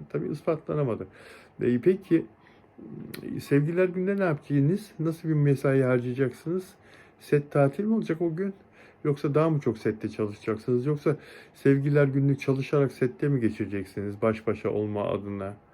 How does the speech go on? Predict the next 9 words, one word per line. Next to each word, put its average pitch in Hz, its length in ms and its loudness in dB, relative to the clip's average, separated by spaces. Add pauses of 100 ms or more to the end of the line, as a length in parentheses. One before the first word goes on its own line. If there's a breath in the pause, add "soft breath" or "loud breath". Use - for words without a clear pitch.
(340 soft breath)
Karavanda 123 520 0
mı 120 160 -2
kutlayacaksınız? 98 960 -6 (840 soft breath)
Eviniz 131 340 2
var, 139 120 6
sizin 123 240 0
evinize 123 340 2
gidin 113 320 -2
be. 120 160 0